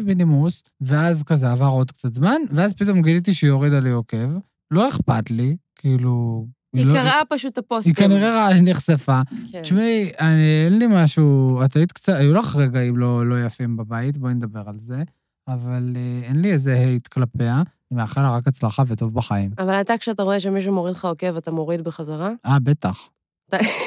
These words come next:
Speaker 2: <laughs> ואיך אתה יודע?
Speaker 1: מה זאת אומרת? אני מדי פעם בודק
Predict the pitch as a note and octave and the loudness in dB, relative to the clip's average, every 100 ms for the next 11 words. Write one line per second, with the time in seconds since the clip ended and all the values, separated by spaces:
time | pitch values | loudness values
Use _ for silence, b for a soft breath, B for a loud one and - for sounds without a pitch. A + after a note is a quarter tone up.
0 | - - - - - G#3 A3 - B3 G3 | -6 -10 -10 -10 -8 -6 -8 -6 -6 -4
1 | F3+ F#3+ _ _ - D3 D#3 A3 G3+ C#3 | -6 -8 _ _ 2 4 4 4 4 4
2 | C#3 C#3 C3+ D3+ F3 F#3+ F#3 E3+ C#3+ C3+ | 6 6 6 4 2 2 4 4 4 2
3 | D3+ G3 | 2 0